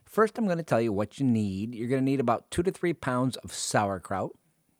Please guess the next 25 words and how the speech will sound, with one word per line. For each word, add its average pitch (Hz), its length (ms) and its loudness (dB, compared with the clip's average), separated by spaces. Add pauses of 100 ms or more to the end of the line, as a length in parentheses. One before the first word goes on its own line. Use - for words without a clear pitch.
(680)
one 147 380 2
pound 113 680 -2
of 98 200 -8
chopped - 520 -2 (120)
mushrooms. 98 1040 -4 (1300)
I 113 80 -6
just 117 260 -6
use 98 200 -4
Bella 90 260 -6
mushrooms 78 420 -10
here. 98 200 -10 (920)
Two 196 160 2
cans 107 580 -2
of - 240 -10
condensed 117 840 -4
cream 139 420 0
of 117 240 -4
mushroom 113 600 0 (120)
soup. - 520 -4 (120)
I 98 120 -2
know, 101 540 0
but - 180 -8
we're 107 80 -4
making 117 420 0
it 117 140 -2